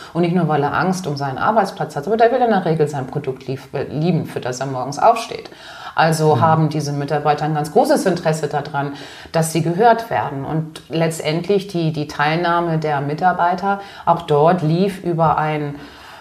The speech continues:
Speaker 1: äh, über ein, ein, ein System, wo wir verschiedene Portale zusammengeschaltet haben, ähm,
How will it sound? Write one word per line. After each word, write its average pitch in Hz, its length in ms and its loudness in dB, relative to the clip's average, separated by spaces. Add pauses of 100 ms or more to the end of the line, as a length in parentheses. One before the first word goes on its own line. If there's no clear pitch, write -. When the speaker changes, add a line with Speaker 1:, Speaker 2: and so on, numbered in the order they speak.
Speaker 1:
äh, 151 400 0
über 147 220 2
ein, 139 540 0
ein, 143 300 0
ein 135 300 -2
System, 156 720 2
wo 165 140 2
wir 156 100 2
verschiedene 156 480 0
Portale 160 560 0
zusammengeschaltet 202 960 0
haben, 220 380 2 (680)
ähm, 175 360 2